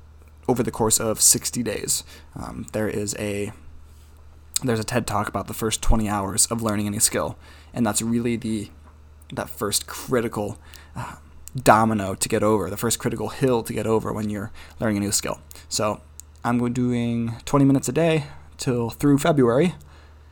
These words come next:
and then we're gonna see how good we are basically in March. And I'm already seven, today was day number seven of practice. I missed one day, so oops. Um,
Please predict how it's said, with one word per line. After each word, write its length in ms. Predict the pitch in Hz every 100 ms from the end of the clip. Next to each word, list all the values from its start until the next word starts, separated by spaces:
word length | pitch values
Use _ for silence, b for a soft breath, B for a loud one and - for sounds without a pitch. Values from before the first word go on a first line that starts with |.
| b b -
and 160 | 113 113
then 120 | 113
we're 80 | 117
gonna 100 | 110
see 440 | - 147 135 127
how 140 | 127
good 180 | 113 117
we 100 | 113
are 340 | 107 107 107 - B B B B B - - - - -
basically 420 | 107 110 - 120
in 100 | 107
March. 360 | 104 143 - - B B B B B B - -
And 440 | 113 107 104 101 101 - - - - - - - -
I'm 80 |
already 160 | 123 127
seven, 400 | - 127 127 123
today 320 | - 131 123
was 160 | 123 117
day 220 | 123 117
number 180 | 117 113
seven 460 | - 180 185 175
of 180 | 170 143
practice. 500 | - 147 143 151 - -
I 60 |
missed 280 | 113 107 -
one 120 | -
day, 160 | - 73
so 300 | - - 85 - - - - - - -
oops. 320 | - - - B B B B -
Um, 260 | 113 67